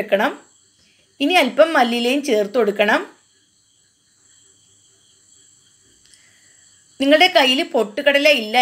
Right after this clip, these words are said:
എങ്കിൽ കടലപ്പരിപ്പ് ചേർത്തും നമുക്ക് ഇത് ഉണ്ടാക്കിയെടുക്കാം. ഇനി ഒരു പാൻ ചൂടാക്കി ഇതിലേക്ക് അല്പം ഓയിൽ ഒഴിച്ചു കൊടുക്കണം. ഓയിൽ ചൂടായാൽ കടുക് ചേർത്ത് പൊട്ടിക്കഴിഞ്ഞാൽ ഒരു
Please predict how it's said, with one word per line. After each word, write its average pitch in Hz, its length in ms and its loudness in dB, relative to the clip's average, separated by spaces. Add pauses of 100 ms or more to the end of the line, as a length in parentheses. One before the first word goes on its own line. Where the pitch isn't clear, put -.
എങ്കിൽ 214 220 -8 (100)
കടലപ്പരിപ്പ് 240 600 -4 (100)
ചേർത്തും 208 440 -2 (500)
നമുക്ക് 220 460 -4 (160)
ഇത് 254 120 -2 (380)
ഉണ്ടാക്കിയെടുക്കാം. 202 760 0 (880)
ഇനി 320 120 -2 (220)
ഒരു 302 180 2
പാൻ 240 220 2 (140)
ചൂടാക്കി 202 520 -2
ഇതിലേക്ക് 196 480 -6 (680)
അല്പം 247 260 0 (200)
ഓയിൽ 254 280 2
ഒഴിച്ചു 214 240 -2
കൊടുക്കണം. 208 420 -2 (340)
ഓയിൽ 339 140 4 (120)
ചൂടായാൽ 254 480 2 (100)
കടുക് 226 400 -2
ചേർത്ത് 226 340 -2
പൊട്ടിക്കഴിഞ്ഞാൽ 208 640 -2 (100)
ഒരു 349 100 -6